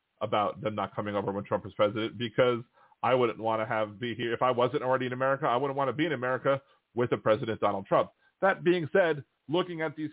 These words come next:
figures that I'm looking at right now, and I'll, and I'll, I'll give you a, a link in the chat real quick so you can see it. It's on, it's on the B B C site. Um,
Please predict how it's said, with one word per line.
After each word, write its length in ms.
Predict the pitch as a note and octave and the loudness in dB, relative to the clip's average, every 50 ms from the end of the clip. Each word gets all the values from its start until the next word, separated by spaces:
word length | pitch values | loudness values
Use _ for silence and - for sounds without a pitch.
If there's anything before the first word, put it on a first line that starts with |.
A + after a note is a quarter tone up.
| - | -6
figures 280 | - E3+ D#3 D#3 D3 C3 | -4 -4 -2 0 0 0
that 80 | D3 C3+ | 0 0
I'm 120 | B2+ B2 | 0 2
looking 280 | C3+ D3 C#3+ D#3 C#3+ C3 | 0 0 0 -2 -2 -2
at 120 | A#2+ A2+ | -2 2
right 220 | A#2+ C3+ C#3+ A#2 A#2 | 2 2 2 2 0
now, 280 | C3+ D3+ C#3+ B2+ A#2 | 0 2 2 2 2
and 80 | A2 G#2+ | 0 0
I'll, 140 | G#2 F#2+ C#2+ | -2 -4 -4
and 120 | G2 G#2 | -6 -6
I'll, 220 | G2+ G2+ G2 - - | -6 -6 -6 -8 -8
I'll 200 | - G#2+ G2+ G2+ _ | -8 -8 -8 -8 _
give 140 | - C#3 C3 | -2 -2 0
you 200 | C3 B2 A#2 G#2+ | 2 4 4 4
a, 260 | G#2 - B1+ F#2 F2+ D#2+ - _ _ - | 4 4 2 0 -4 -4 -6 _ _ -6
a 140 | G2+ G#2+ F2 - G#2+ | -4 -4 -4 -4 0
link 160 | A2 C3 B2+ - | -2 -2 0 0
in 80 | A2+ G2+ | -2 -2
the 100 | F#2+ F#2 - - | -2 -2 0 4
chat 240 | C#3+ C#3 A#2 F2 | 4 4 4 4
real 180 | F#2+ G#2+ G2 - _ - | 2 -2 -4 -4 _ 2
quick 220 | A2 G#2 A2 - _ _ _ _ _ _ _ _ _ _ _ _ | 2 4 4 2 _ _ _ _ _ _ _ _ _ _ _ _
so 80 | - G#2+ | -2 0
you 120 | G2+ G2+ | 0 0
can 140 | G2+ - E2+ - _ - | 0 -4 -8 -8 _ 2
see 140 | C#3+ B2 | 4 4
it. 220 | G#2 G#2 A2 G2+ - | 6 6 6 4 4
It's 120 | F#2 - - | 0 -4 0
on, 260 | A2+ G#2 G2 G2 F#2+ - | 2 2 2 2 0 -4
it's 120 | - - | -4 -2
on 80 | B2+ A2+ | 0 0
the 60 | G#2 | 0
B 140 | F#2 A2 G2+ | 2 2 2
B 80 | G2 G2 - | 0 0 0
C 120 | - C3 A2+ - | 0 -2 0 2
site. 260 | - F2+ F#2 G#2 G#2 - _ _ _ _ _ _ _ _ - | 4 4 4 4 0 -4 _ _ _ _ _ _ _ _ 4
Um, 640 | - A#2+ C3 C3 C3 C3 C3 C3 C3 C3 C3+ B2+ | 6 6 8 8 8 8 6 6 2 0 -6 -8